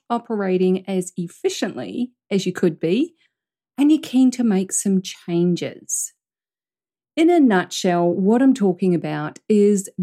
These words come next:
batching, which is a word most business owners associate with creating your marketing content.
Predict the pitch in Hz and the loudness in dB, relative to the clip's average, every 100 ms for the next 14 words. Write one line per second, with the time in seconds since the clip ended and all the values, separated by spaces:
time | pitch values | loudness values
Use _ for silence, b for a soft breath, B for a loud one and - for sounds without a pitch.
0 | 160 - 185 175 - - 147 - - - | -8 -6 -4 -4 -10 -12 -10 -10 -14 -18
1 | - _ _ _ _ _ _ - 175 202 | -20 _ _ _ _ _ _ -4 -2 0
2 | 226 262 262 277 277 262 254 311 330 214 | 0 0 2 0 -2 2 2 2 0 0
3 | 240 240 247 220 208 208 208 208 196 - | 0 2 0 0 -2 0 0 0 -4 -6
4 | 214 - 202 185 - 180 175 - 185 185 | -6 -4 -4 -4 -4 -4 -4 -2 -2 -2
5 | _ - 214 165 160 175 170 170 175 208 | _ -4 -2 -2 -4 -4 -2 -2 -2 0
6 | 302 320 262 196 165 175 170 151 160 104 | 0 0 2 2 2 0 -2 -2 -6 -10
7 | - - | -14 -20